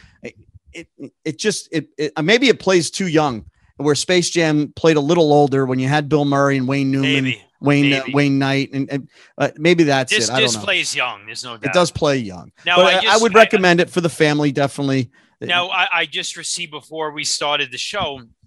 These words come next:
Speaker 2: I just received information that the box office is very good.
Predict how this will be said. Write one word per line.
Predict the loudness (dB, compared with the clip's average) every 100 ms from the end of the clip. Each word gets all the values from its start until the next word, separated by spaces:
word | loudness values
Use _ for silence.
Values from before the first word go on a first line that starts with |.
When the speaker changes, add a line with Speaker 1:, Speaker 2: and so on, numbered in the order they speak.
| -10
Speaker 2:
I | -8
just | -6 -8 -8
received | -10 -10 -8
information | -8 -6 -4 -4 -4 -6
that | -6 -6 _ _ _ _ _ _ _ _ _ _ _ _ _
the | -10
box | -6 -4 -4 -6
office | -10 -10 -14
is | -14 -10
very | -6 -4 -4
good. | -6 -6